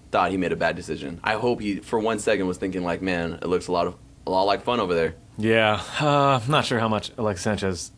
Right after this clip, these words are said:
Speaker 2: thinks,
Speaker 1: That's
Speaker 2: so
Speaker 1: true. That's
Speaker 2: I'm not,
Speaker 1: true.
Speaker 2: I'm not sure. But,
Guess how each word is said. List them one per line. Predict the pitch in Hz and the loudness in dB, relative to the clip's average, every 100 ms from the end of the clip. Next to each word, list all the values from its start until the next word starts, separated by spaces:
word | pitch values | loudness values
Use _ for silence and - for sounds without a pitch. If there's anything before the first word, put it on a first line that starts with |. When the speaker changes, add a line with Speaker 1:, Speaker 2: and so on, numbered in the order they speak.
| - - | -20 -20
Speaker 2:
thinks, | - - 117 76 - - - - | -8 0 0 0 -6 -10 -14 -10
Speaker 1:
That's | - | -4
Speaker 2:
so | - 113 | 2 4
Speaker 1:
true. | 101 98 - | 6 4 2
That's | 110 | 2
Speaker 2:
I'm | |
not, | 123 110 | 4 4
Speaker 1:
true. | - | 2
Speaker 2:
I'm | 113 | 0
not | 110 98 | 0 0
sure. | 117 101 | 0 -2
But, | 90 190 156 | 2 4 4